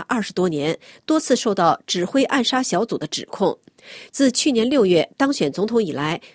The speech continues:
杜特尔特更掀起一场血淋淋的反毒战争，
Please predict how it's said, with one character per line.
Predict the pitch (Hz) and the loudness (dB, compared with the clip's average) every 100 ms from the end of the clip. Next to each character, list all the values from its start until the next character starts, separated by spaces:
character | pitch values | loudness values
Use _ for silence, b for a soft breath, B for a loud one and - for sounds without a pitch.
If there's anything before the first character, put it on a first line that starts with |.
| B | B
杜 | 320 277 | -2 0
特 | - | 0
尔 | 208 - | -2 -2
特 | - 196 - _ | 0 0 -2 _
更 | 294 | -2
掀 | 208 - 269 | 0 0 -2
起 | - 151 | -2 -6
一 | |
场 | 175 170 135 | -4 -4 -4
血 | - - 277 | -4 0 2
淋 | 196 | 2
淋 | 190 175 | -2 -2
的 | 175 | -2
反 | - 165 139 | -2 -6 -6
毒 | 139 160 | -6 -4
战 | 247 165 | -2 -2
争， | 190 190 | 0 -2